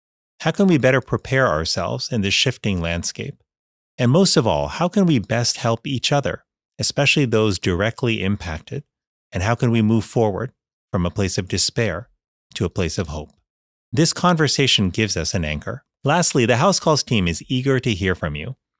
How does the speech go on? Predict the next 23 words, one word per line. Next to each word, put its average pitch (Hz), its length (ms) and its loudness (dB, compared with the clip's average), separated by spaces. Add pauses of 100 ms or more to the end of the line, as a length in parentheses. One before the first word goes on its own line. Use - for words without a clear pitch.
(420)
Please 175 280 0
take 175 180 2
a 143 40 4
moment 92 320 2
to 101 120 2
rate 104 320 0
and 117 180 0
review 87 320 -2
the 85 140 -4
podcast 107 600 -6 (460)
and 101 140 0
send 196 240 0
us 170 160 2
your 160 220 4
ideas 82 500 -4 (300)
at 120 100 -2
housecalls 113 680 -2 (260)
at 87 100 -2
H 113 320 -2
H 123 220 0
S 80 300 -4 (120)
dot 78 220 -4
gov. 67 260 -12